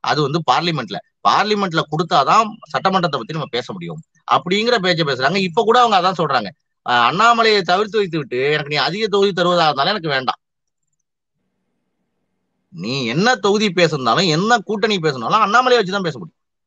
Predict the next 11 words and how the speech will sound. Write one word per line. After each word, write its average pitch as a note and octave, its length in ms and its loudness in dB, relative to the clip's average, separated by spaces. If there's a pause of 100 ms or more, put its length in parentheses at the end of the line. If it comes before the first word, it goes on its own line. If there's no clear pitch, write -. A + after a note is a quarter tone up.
(360)
அப்படிங்கிற G3+ 400 2
செய்தியை G3 400 0
மிக F#3 220 0
தெளிவா F#3+ 400 0
கொடுத்துட்டாங்க. C#3 320 -4
இதுல A#2 100 -2
வந்து C#3 160 -2
அண்ணாமலை E3+ 400 2
நிர்பந்திக்கப்படுவதெல்லாம் D#3 920 -2
எதுவுமே D#3 320 -4
கிடையாது. G#2 280 -8